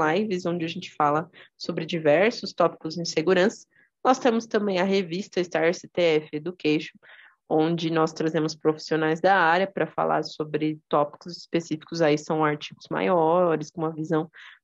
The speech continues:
mais abrangente, bem legal. A segunda edição da Star C T F Education, ela vai ser lançada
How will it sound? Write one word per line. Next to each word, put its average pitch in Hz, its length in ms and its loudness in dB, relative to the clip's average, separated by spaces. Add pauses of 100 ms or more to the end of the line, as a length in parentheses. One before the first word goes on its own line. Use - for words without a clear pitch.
mais 160 160 0
abrangente, 165 720 -2
bem 156 160 0
legal. 180 460 0 (420)
A 160 200 2
segunda 180 380 -2
edição 160 300 -4
da 156 120 -2
Star 151 260 0
C 151 160 -10
T 156 160 -6
F 151 300 0
Education, 151 600 -4 (420)
ela 151 200 2
vai 151 160 2
ser 156 180 -4
lançada 143 880 -2